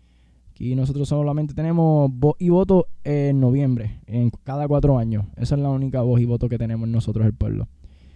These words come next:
Así que nada, mi gente, ya hablé mucha babosería. Espero que les guste el episodio de hoy y, ¿verdad? Les guste todo mi contenido que voy subiendo poco a poco.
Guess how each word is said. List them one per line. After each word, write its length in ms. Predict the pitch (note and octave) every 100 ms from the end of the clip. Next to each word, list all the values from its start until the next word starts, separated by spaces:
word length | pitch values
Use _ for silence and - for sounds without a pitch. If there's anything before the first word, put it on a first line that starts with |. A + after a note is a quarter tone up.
| - - - - - - - _
Así 120 | - D3
que 100 | D3
nada, 200 | D3 C#3+
mi 100 | D3
gente, 420 | D#3+ C#3+ C#3 -
ya 140 | B2 B2+
hablé 140 | C3+
mucha 260 | D3 D#3 D3+
babosería. 640 | C#3+ C#3+ D3 E3 G#3 F3+ E3+ - - - - - - - _ _ _ - -
Espero 280 | A#2+ A#2+ A#2+
que 80 | B2
les 160 | B2+
guste 540 | B2+ E3 - D#3 D3 C#3+
el 80 | C3+
episodio 560 | C3 C3 - C#3+ C3+
de 120 | B2+
hoy 640 | B2+ G3 G#3+ G#3 G3 F#3+ C#3+
y, 300 | C3 B2+ B2
¿verdad? 220 | A#2+ D#3+
Les 100 | G#3+
guste 220 | C#3 C3+
todo 160 | C#3 C#3
mi 100 | C#3
contenido 420 | C3 B2 C3 C#3
que 60 | C3
voy 140 | B2+
subiendo 320 | - C3 B2+
poco 180 | B2 B2
a 60 | A#2+
poco. 360 | G#3 B3 G3+